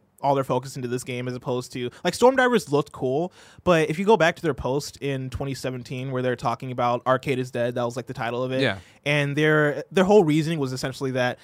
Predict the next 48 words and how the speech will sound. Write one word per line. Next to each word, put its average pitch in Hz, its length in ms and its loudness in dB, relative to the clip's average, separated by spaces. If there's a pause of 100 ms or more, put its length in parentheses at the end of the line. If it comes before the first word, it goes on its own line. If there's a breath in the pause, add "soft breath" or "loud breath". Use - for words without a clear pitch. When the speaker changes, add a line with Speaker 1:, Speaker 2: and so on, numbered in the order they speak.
(260 loud breath)
Speaker 1:
hey, 170 360 4
like, 143 280 -2 (200)
these 226 180 0
games 262 380 -2
that 190 100 4
we're 175 120 4
making, 151 360 -2
they're 151 140 2
critically 170 400 -2
well 135 260 2
received, 127 540 -6 (260 soft breath)
but 165 300 4
they're 151 140 4
not 139 300 0 (180)
selling. 123 520 -6
And, 170 120 2
like, 160 160 2
they're 202 160 6
very 160 360 4
blatant 135 340 0
in 123 40 -6
this 117 140 -8
post. 120 360 -2
And 139 140 -4
then 135 140 -2
they're 135 140 2
like, 127 260 0
what 147 180 0
is 165 180 2
selling 139 440 0
are 139 220 4
these, 131 420 -6 (260)
you 147 120 -6
know, 117 320 -2
these 143 180 0
multiplayer, 131 680 -2 (440 soft breath)
uh, 131 260 4
shared 151 320 0
world 135 260 0
shooters 123 360 0
Speaker 2:
Yep, - 0 -
Speaker 1:
or 127 40 2
Speaker 2:
yep, 123 60 -2
Speaker 1:
battle 139 260 2
Speaker 2:
yep. 127 60 0
Speaker 1:
royale 123 100 2
shooters, 120 400 -4
right? 120 300 -4